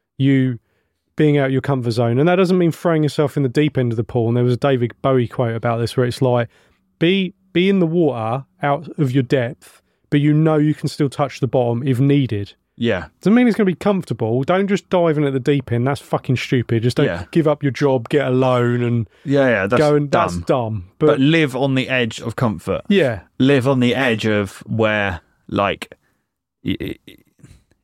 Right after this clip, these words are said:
Speaker 2: yeah, you, you're, you're, you're sorted if things go wrong, but it would be spicy
Speaker 1: Yeah,
Speaker 2: if
Speaker 1: not
Speaker 2: things
Speaker 1: all
Speaker 2: went
Speaker 1: the
Speaker 2: a bit
Speaker 1: eggs,
Speaker 2: wrong.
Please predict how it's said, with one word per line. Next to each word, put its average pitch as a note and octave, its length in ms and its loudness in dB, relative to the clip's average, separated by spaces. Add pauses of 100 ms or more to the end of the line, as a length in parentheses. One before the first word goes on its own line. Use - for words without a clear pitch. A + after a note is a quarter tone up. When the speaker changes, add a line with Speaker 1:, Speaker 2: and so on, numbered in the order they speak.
Speaker 2:
yeah, C3+ 400 2
you, A#2 160 0
you're, A#2+ 380 2
you're, B2 240 0 (180)
you're A#2 140 -2
sorted B2+ 380 2
if G2+ 100 -4
things A2+ 260 0
go A2 180 2
wrong, G#2+ 380 0
but G#2 320 -4 (540)
it A2+ 100 0
would G#2+ 160 2
be G#2 140 -2
spicy G2+ 640 -4 (180)
Speaker 1:
Yeah, D3+ 140 0
Speaker 2:
if A#2 100 0
Speaker 1:
not E3 60 0
Speaker 2:
things G#2 220 2
Speaker 1:
all - 40 2
Speaker 2:
went G2 140 2
Speaker 1:
the F#2 80 2
Speaker 2:
a - 20 2
bit D#2 120 0
Speaker 1:
eggs, F#2 100 0
Speaker 2:
wrong. F2+ 240 -2